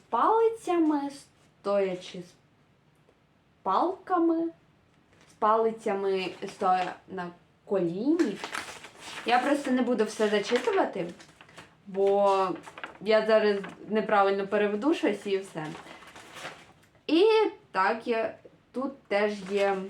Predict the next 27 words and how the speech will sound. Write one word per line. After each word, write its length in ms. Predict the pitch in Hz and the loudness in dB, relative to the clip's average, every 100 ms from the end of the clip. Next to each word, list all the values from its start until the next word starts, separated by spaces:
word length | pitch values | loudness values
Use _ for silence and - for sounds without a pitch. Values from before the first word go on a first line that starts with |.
| 202 - _ _ _ _ _ - - 254 | -14 -20 _ _ _ _ _ -14 -10 -2
коефіцієнт 760 | 240 214 220 185 226 247 285 | 2 2 0 -6 -2 0 0
прогресії, 840 | 233 220 214 190 339 - 233 170 160 - | 2 0 2 2 2 -2 -4 -4 -6 -6
але 420 | 175 180 196 196 | -2 2 2 2
про 180 | 196 214 | 2 0
це 220 | 208 269 | 2 2
трохи 340 | 262 269 254 285 | 4 4 4 2
пізніше 840 | - 262 196 226 220 - 208 202 196 | 0 0 2 2 0 0 -2 -2 -2
перейдемо 760 | 196 190 190 170 185 180 180 180 | 0 0 0 0 0 0 -2 -8
до 240 | 180 180 | -6 -8
цього. 400 | - 180 170 180 180 180 208 - - - - - _ - - - | -6 -4 -2 -2 -6 -8 -14 -20 -20 -20 -20 -20 _ -20 -20 -16
Ось 100 | 180 | -10
такі 280 | 226 202 | -10 -8
книжечки. 580 | 196 170 165 - - - 110 - - - - _ _ _ 214 | -8 -6 -8 -10 -16 -16 -18 -20 -20 -20 -20 _ _ _ -8
Ну, 200 | 226 202 | -8 -6
ніби 340 | 226 240 240 269 | -2 0 0 -2
я 220 | 247 240 | 0 0
не 120 | 226 | -2
три 300 | 226 190 208 | -6 -2 0
рази 300 | 240 220 214 | 0 -2 -4
в 40 | |
таборі 520 | 175 180 180 180 180 180 | -6 -6 -4 -6 -10 -12
була. 160 | 180 180 - | -16 -16 -16
Якщо 220 | 208 226 | -14 -6
не 100 | 247 | -4
помиляюся, 500 | 240 240 247 339 403 | -2 -2 2 2 0
була 300 | 214 202 240 | -2 0 2
рази 300 | 269 233 226 | 2 0 -2